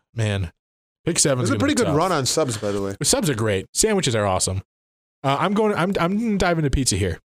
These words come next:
Speaker 1: I'm,
Speaker 2: Mm.
Speaker 1: I'm gonna go with Little Caesars, straight up just a regular five dollar hot and ready pepperoni
Speaker 2: Mm.
Speaker 1: pizza.
Speaker 2: The best thing about that, and I, you know this, I started laughing the first time I heard it.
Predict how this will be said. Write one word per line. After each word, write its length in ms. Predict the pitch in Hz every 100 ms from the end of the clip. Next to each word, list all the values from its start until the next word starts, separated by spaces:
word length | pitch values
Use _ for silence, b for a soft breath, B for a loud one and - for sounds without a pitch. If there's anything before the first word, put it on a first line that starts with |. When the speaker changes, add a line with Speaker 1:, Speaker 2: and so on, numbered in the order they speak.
| _ _ _
Speaker 1:
I'm, 180 | 139 135
Speaker 2:
Mm. 80 | 151
Speaker 1:
I'm 80 | 175
gonna 140 | 170
go 180 | 165 165
with 280 | 151 135 147
Little 340 | 147 131 165
Caesars, 680 | - 160 151 139 139 127 - _ _ -
straight 260 | - 156
up 140 | 156 160
just 200 | 139 123
a 60 |
regular 480 | 113 131 151 156 151
five 360 | 151 - 139 170
dollar 280 | 151 143 127
hot 220 | 143 156
and 80 | 160
ready 280 | 151 143
pepperoni 420 | 143 139 131 127 120
Speaker 2:
Mm. 40 |
Speaker 1:
pizza. 380 | 120 104 - 90 - _ _ _
Speaker 2:
The 60 | 170
best 420 | 127 247 240 -
thing 180 | 254 233
about 300 | 202 202 202
that, 260 | 208 190 - _ _
and 120 | 151
I, 140 | 156 139 -
you 180 | 135 180
know 220 | 214 247
this, 440 | 170 156 151 - - _ _ _ _ -
I 80 |
started 340 | 170 240 226 190
laughing 380 | 180 196 185 165
the 80 |
first 400 | 147 - 220 -
time 160 | - 190
I 60 | 180
heard 180 | 170 165
it. 140 | 151